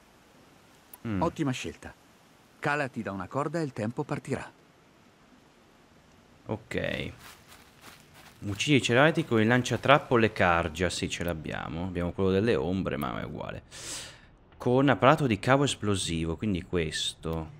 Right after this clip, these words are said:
Speaker 1: Va bene. Scusa, eh, allora. Beh, forse uccidi sei se-, sei cervaviti con il cavo esplosivo.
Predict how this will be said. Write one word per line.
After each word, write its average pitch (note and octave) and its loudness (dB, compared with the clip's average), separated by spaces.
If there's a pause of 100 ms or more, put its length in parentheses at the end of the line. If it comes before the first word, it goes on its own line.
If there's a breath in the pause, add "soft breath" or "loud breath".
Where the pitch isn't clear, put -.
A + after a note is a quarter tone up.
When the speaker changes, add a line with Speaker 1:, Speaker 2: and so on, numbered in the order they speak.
(580)
Speaker 1:
Va C2 -6
bene. G1+ -12 (2000)
Scusa, - -8
eh, C#2+ -4
allora. A#1 -6 (2500)
Beh, A1 -6
forse F2+ -2
uccidi C3+ 0
sei E3 4
se-, C#3+ 2
sei C#3+ 4
cervaviti G2 2
con F#2+ 0
il F#2 -2
cavo G#2 0
esplosivo. D#2+ -4